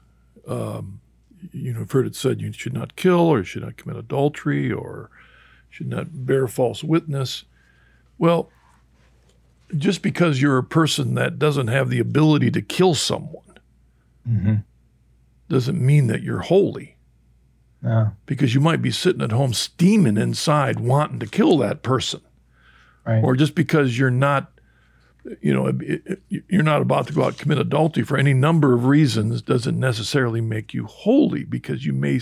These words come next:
Speaker 1: be spending a, too much of your time thinking inside that that's what you want to do.
Speaker 2: Mm-hmm.
Speaker 1: You know, humility i-,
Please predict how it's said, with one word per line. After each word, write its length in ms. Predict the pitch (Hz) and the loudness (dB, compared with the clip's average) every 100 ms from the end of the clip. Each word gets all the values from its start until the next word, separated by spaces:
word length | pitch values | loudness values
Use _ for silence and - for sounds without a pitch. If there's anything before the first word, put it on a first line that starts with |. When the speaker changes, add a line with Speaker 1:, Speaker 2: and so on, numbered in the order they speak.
| - | -4
Speaker 1:
be 100 | - | -8
spending 500 | 127 - 131 127 131 | -8 -4 -4 -2 -4
a, 60 | 117 120 - | -6 -8 -6
too 100 | 180 | -2
much 240 | 78 - | -2 -2
of 60 | 69 | -4
your 100 | 65 | -4
time 260 | - 92 | -2 -4
thinking 380 | 120 151 135 135 | -2 -4 -2 -4
inside 360 | 123 117 151 139 | -4 -4 -2 -2
that 120 | 117 | -2
that's 260 | 131 123 - | -4 -4 -8
what 180 | 120 - | -8 -4
you 60 | 135 | -4
want 320 | 127 113 - | -4 -6 -10
to 80 | 123 | -14
do. 500 | 123 220 240 - - _ _ _ _ _ - | -2 0 0 -2 -12 _ _ _ _ _ -12
Speaker 2:
Mm-hmm. 220 | 110 110 113 113 _ _ - - - - - - _ - | -10 -6 -6 -8 _ _ -20 -20 -20 -20 -20 -20 _ -4
Speaker 1:
You 120 | 147 | -2
know, 200 | 135 131 - - - | -2 -6 -14 -16 0
humility 840 | 151 151 156 285 330 147 131 - - - - | 4 4 4 4 2 4 0 -2 -8 -8 -6
i-, 100 | - | -8